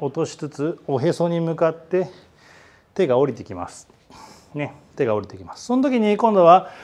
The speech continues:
左手が、左脇がムッシュムラムラになります。で、これを覚えますと。で、まず正面でいきますよ、正面で。左脇が開いてる。で、こう脇を締めるでしょ。締めた時にヘッドが上に上がる状態。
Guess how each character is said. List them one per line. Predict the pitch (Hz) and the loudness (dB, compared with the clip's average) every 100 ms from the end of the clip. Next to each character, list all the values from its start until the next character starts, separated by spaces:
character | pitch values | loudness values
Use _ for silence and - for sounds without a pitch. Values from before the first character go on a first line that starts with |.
| - | -20
左 | - - 190 226 226 233 208 | -8 0 8 10 10 8 6
手 | 233 226 | 6 8
が、 | 226 | 4
左 | - 185 214 214 | 2 2 4 4
脇 | 208 202 190 | 2 2 2
が | 220 226 - - _ _ _ - | 2 2 -6 -20 _ _ _ -4
ム | 185 | -2
ッ | |
シ | 185 - | -2 -4
ュ | 120 | -2
ム | 113 | 0
ラ | 117 | 0
ム | 117 | 0
ラ | 117 | -2
に | 110 | -4
な | 107 | -6
り | 98 | -8
ま | 95 | -12
す。 | - - _ _ - - _ _ | -16 -20 _ _ -20 -20 _ _
で、 | 240 | 0
こ | 277 | 6
れ | 285 | 8
を | |
覚 | 247 220 | 8 6
え | |
ま | 196 170 | 6 4
す | - | 0
と。 | 95 - _ | -8 -10 _
で、 | 226 226 - - - - | 0 0 0 -10 -20 -4
ま | 262 | -2
ず | 226 | 2
正 | 233 262 | 4 6
面 | 269 220 | 6 4
で | |
い | 135 | 2
き | 123 | 0
ま | 120 | -2
す | 117 | -2
よ、 | 127 | -4
正 | 143 131 | -2 -2
面 | 127 107 | -2 -4
で。 | 101 - | -8 -10
左 | 165 175 165 | 2 4 6
脇 | 160 156 | 2 2
が | 147 | 6
開 | 135 131 | 6 6
い | |
て | 131 | 4
る。 | 113 - - - | 0 -2 -12 -12
で、 | 170 | -6
こ | 151 | 2
う | 139 | 2
脇 | 131 135 | 2 -2
を | |
締 | - 123 | -4 0
め | 127 | 0
る | 101 | 0
で | 87 | -4
し | 165 | -8
ょ。 | - - _ - - - | -10 -18 _ -20 -20 -18
締 | - 247 | 0 4
め | 262 | 6
た | 240 | 6
時 | 202 208 190 | 4 0 -2
に | 180 196 226 - _ | 0 -2 -4 -10 _
ヘ | 202 | 0
ッ | 202 - | 0 2
ド | 139 | 2
が | 165 - 190 | 2 0 -4
上 | 170 226 | 2 2
に | 202 | 2
上 | 120 | 0
が | 104 | 0
る | 98 | -4
状 | 95 90 | -6 -10
態。 | 85 - | -12 -18